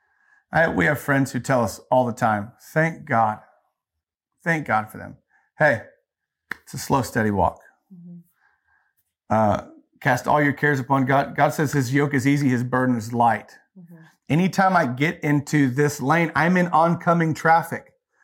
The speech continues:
Speaker 1: The frustrations I feel, I'm creating. I got over in this lane.
Speaker 2: Mm-hmm.
Speaker 1: I got here. And so then I have to realize and be patient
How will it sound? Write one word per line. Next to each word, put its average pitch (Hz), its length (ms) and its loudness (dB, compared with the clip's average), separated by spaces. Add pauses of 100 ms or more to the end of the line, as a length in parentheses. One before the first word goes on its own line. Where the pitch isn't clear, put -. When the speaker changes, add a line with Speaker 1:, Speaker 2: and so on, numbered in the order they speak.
(300)
Speaker 1:
The 131 100 2
frustrations 170 800 0
I - 160 2
feel, 151 760 0
I'm 170 240 2
creating. 156 580 0
I 196 220 4
got 175 300 2
over 190 280 2
in 120 120 0
this 110 240 -8
lane. 98 260 -12 (240)
Speaker 2:
Mm-hmm. 165 360 -20 (520)
Speaker 1:
I 233 160 -2
got 147 220 0
here. 113 340 -2 (1300)
And 151 120 0
so 165 220 2
then 151 120 2
I 143 80 4
have 185 300 0
to 156 120 -2
realize 165 760 2
and 160 420 0
be 147 160 2
patient - 800 -2